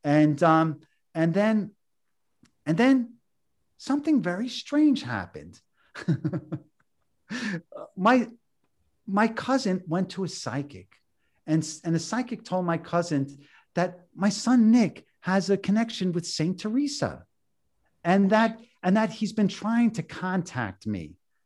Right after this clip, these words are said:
and that I'm not listening, and that he's sending roses. And and once again is, I thought this was ridiculous, but, but Kathy had been beating me over the head for weeks because she kept on finding roses everywhere.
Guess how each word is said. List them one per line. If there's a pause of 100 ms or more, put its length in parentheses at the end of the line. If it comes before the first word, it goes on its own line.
(160)
and
that
I'm
not
listening, (240)
and
that
he's
sending
roses. (600)
And (220)
and
once
again
is,
I
thought
this
was
ridiculous, (260)
but,
but
Kathy
had
been
beating
me
over
the
head
for
weeks
because
she
kept
on
finding
roses
everywhere.